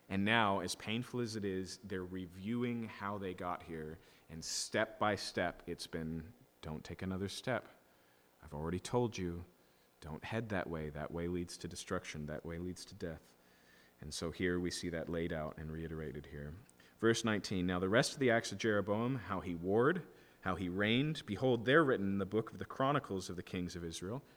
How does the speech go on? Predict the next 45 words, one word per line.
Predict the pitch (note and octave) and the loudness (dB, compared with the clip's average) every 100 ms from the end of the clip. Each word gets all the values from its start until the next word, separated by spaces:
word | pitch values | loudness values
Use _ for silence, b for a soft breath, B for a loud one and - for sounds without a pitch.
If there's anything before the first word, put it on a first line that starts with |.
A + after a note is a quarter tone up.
| B | B
which | G2 - | -6 -4
we'll | F2+ | -6
study | - F2 E2+ | -2 0 0
eventually. | E2 E2 D#2+ G2+ C#3+ - B B B B G#2+ | -2 -4 -4 -6 -8 -10 B B B B 6
Uh, | G#2+ | 8
"and | A2 G#2+ | 8 6
the | |
time | - A#2 C3 | 6 6 6
that | B2+ | 6
Jeroboam | C3 A#2+ A#2 A2+ A2+ | 8 8 10 6 6
reigned | G#2+ G#2 A2 | 6 4 2
was | G2+ - | 0 -2
twenty-two | A2 A#2 A#2+ B2+ | 0 2 2 2
years, | G#2 F#2+ F#2+ G2 | 4 4 4 2
and | F#2 | -2
he | |
slept | - G#2 G#2 A#2+ | 0 -2 -2 -2
with | |
his | A#2 - | -4 -4
fathers, | - F#2 F#2 F2+ | 0 2 2 0
and | F#2 | 0
Nadab | F#2 F#2 G2 F2+ | 0 0 0 -2
his | - G#2 | -4 -6
son | - E2+ D#2+ D#2 B B B - | -4 -4 -4 -8 B B B -4
reigned | E2+ E2 E2 E2 - | 0 0 0 -4 -6
in | E2 | -6
his | E2 D#2+ | -6 -8
place." | - E2 D2 - - - _ _ _ _ - _ - B B B | -6 -6 -6 -10 -14 -16 _ _ _ _ -20 _ -20 B B B
Now, | C3+ | 6
that | C#3 D3 | 6 8
last | G#3 - | 8 6
statement's | A2+ A2 A2+ | 2 2 0
a | A#2 | 0
little | B2 | 2
bit | A#2+ B2 | 2 4
weird. | F3+ B2 | 6 6
It | |
goes, | G#2 A2 | 4 0
"Wait | F3+ F3+ | 2 2
a | |
minute. | G2 F2+ - - - _ _ _ _ _ _ _ G#2+ | 2 2 -2 -8 -20 _ _ _ _ _ _ _ 8
I | C#3+ | 10
thought | F3+ B2+ G2 F#2+ - - - - | 10 8 6 6 0 -20 -18 0
it | G#2 F#2+ | 2 4
was | G2 F#2 - - | 4 2 -2 -4